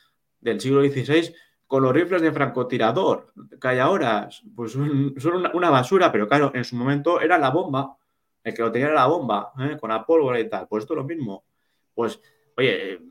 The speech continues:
es petróleo de mala calidad, pero bueno, ya era mejorando la técnica. No, no, no, eso no interesa. No, no, esto no, no se ha promocionado a ningún lado. Claro, tú imagínate que, te, que cualquier país pueda, eh,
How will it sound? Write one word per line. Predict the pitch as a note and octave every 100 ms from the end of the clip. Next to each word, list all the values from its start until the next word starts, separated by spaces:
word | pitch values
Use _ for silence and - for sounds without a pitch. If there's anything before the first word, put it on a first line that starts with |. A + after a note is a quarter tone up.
| -
es | A2
petróleo | - B2 G#2+ D3+ C#3+
de | A#2+
mala | B2 C3+
calidad, | C3 D#3
pero | E3 A#2+
bueno, | D#3
ya | C#3
era | F3
mejorando | D#3 B2+ B2+ A#2
la | G#2+ -
técnica. | F3 A#2+ - C3+
No, | F#3 F#3+
no, | F#3+
no, | F3 F3+ G3
eso | D3+ -
no | E3
interesa. | D#3 C3 B2+ C3+ A2+ G2
No, | C3 C#3+
no, | D3 D3
esto | A#2+ -
no, | D3 D#3+ B2+ - -
no | D#3+
se | E3+
ha |
promocionado | D#3 D3 C3+ C#3
a |
ningún | B2 A2+ A2+
lado. | F3+ F#3+ - _ _ _ _ _
Claro, | D#3+ D3+
tú |
imagínate | E3+ E3 C3+ E3+ D3+
que, | F3+ C#3+
te, | C#3 G#2+ -
que | - C3+
cualquier | - E3 D#3
país | E3+
pueda, | E3+ F3+ F3+ A#2+ G2+ - _ _ _ -
eh, | C3